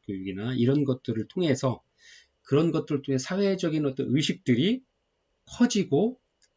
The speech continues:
보는 시각들이 넓어졌을 때 이루어질 수 있는 거죠. 그래서 그런 것,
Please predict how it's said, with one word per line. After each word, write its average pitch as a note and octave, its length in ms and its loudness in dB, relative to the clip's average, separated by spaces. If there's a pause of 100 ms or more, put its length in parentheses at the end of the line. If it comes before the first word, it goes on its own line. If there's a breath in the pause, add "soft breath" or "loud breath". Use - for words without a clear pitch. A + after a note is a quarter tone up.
보는 A2 220 -2
시각들이 A2+ 540 -4
넓어졌을 A#2+ 600 0
때 F#2 80 -8
이루어질 F#2+ 340 -4
수 - 160 -10
있는 F2+ 220 -6
거죠. C3 400 -10 (840)
그래서 - 240 -14
그런 A2 340 -4
것, G2+ 160 -6